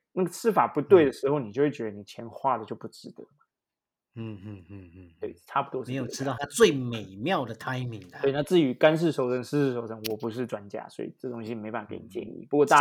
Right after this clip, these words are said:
Speaker 1: 家有
Speaker 2: 干式熟成跟湿式熟成差别就在于那是时间跟湿度啦。
Speaker 1: 对，就做法。
Speaker 2: 但是它有一个，它有一个精准的设定。
Speaker 1: 嗯。
Speaker 2: 但是那个数值我们，我忘了啦。
Speaker 1: 对啊，那
Speaker 2: 那这，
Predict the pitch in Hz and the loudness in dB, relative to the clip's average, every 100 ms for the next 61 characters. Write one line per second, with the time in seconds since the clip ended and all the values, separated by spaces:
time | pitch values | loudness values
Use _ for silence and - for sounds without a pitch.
0 | 143 143 - 190 175 170 208 214 226 190 | 10 8 4 0 -2 -2 -2 0 -2 0
1 | 175 156 147 - 185 156 131 143 165 139 | 2 2 0 2 2 0 -4 -4 -4 -2
2 | 113 131 147 139 127 120 - - - - | -4 -6 -6 -4 -6 -10 -14 -4 -2 0
3 | 117 120 143 135 135 131 - 127 123 131 | -2 -2 0 0 -2 -2 -4 -4 -6 -6
4 | 104 - - _ _ - 123 - 120 113 | -8 -10 -20 _ _ -12 -10 -6 -6 -6
5 | - - 175 180 156 - - 185 127 135 | -16 -4 -2 -2 -4 -6 -4 -2 0 0
6 | 147 127 - - 185 143 143 143 156 156 | 0 0 -6 -12 -6 -4 -4 -4 -2 -2
7 | 151 110 98 101 95 95 95 95 - 147 | -2 -6 -8 -12 -14 -16 -16 -8 -2 -2
8 | 107 - 104 _ _ _ _ _ 110 98 | -2 -10 -14 _ _ _ _ _ -14 -14
9 | - _ 139 135 143 143 - _ 104 _ | -16 _ -8 -4 -4 -6 -12 _ -20 _
10 | 131 135 117 104 101 _ - - 131 - | -10 -8 -8 -10 -16 _ -6 -4 -4 -6
11 | 107 95 92 101 113 101 127 110 - - | -12 -14 -18 -20 -16 -6 -4 -6 -10 -10
12 | - - - 143 - 123 113 139 | -6 -4 -4 -8 -8 -12 -10 -10